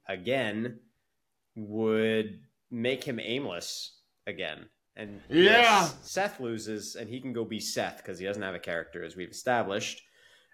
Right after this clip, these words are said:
Speaker 1: Um, so, yeah, I'm hoping Shinsuke wins, and I'm picking Shinsuke to win.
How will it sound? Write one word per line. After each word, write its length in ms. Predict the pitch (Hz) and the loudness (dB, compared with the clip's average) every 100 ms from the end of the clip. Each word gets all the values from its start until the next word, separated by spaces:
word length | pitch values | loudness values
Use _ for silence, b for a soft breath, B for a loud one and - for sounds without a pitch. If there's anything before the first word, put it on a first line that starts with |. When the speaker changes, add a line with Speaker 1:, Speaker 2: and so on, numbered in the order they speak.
| b - | b -8
Speaker 1:
Um, 560 | 101 95 95 95 95 - | -4 -4 -6 -8 -14 -14
so, 280 | - 151 - | -4 -4 2
yeah, 240 | 220 131 - - - | 2 2 -2 -12 -6
I'm 140 | 151 | -2
hoping 300 | 147 147 135 | -2 -2 -4
Shinsuke 480 | - 113 - 107 95 | -2 -6 -4 -4 -4
wins, 260 | 101 98 | -4 -6
and 80 | 98 | -6
I'm 100 | 92 | -10
picking 300 | - 107 98 | -6 -6 -6
Shinsuke 420 | 92 92 87 - - | -8 -10 -10 -12 -10
to 60 | |
win. 140 | 50 | -12